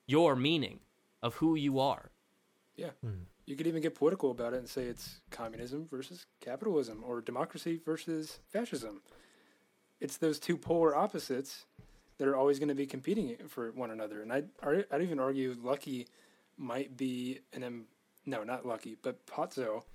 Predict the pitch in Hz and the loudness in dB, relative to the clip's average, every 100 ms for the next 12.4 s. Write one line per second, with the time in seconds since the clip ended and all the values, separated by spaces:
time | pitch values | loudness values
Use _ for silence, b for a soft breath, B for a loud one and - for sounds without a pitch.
0 | b b b 135 131 131 127 127 120 127 | b b b -2 0 0 -2 -2 -4 -6
1 | - _ 135 110 113 120 113 117 139 135 | -10 _ -4 -4 -6 -10 -4 2 2 2
2 | 127 120 113 - - - 127 139 131 120 | -2 -6 -10 -12 -10 -6 -4 -2 -4 -4
3 | 123 117 170 160 - - - - 135 135 | -6 -2 0 0 -6 -18 -12 -6 -2 0
4 | 143 160 151 139 - 160 147 143 127 113 | 2 0 -2 -6 -4 -4 -2 -2 -2 -2
5 | 214 131 - - - B B B B - | -2 -2 -6 -12 -18 B B B B -6
6 | 135 151 147 147 143 135 143 190 123 110 | -2 2 2 2 0 0 2 2 0 -4
7 | 110 127 131 156 - - 127 - 156 135 | -6 -2 0 0 -4 -10 -8 -8 -8 -4
8 | 123 117 139 135 180 131 139 190 - - | -2 -2 -2 0 0 2 0 -2 -8 -18
9 | b b b 135 123 - - 175 190 196 | b b b -4 -4 -4 -2 2 4 4
10 | 190 160 - 208 196 208 202 185 185 175 | 2 -2 0 2 6 6 6 6 8 8
11 | - 170 127 - 202 - 185 175 170 151 | 6 4 2 -2 -4 0 -2 0 2 2
12 | 143 135 113 | 2 0 0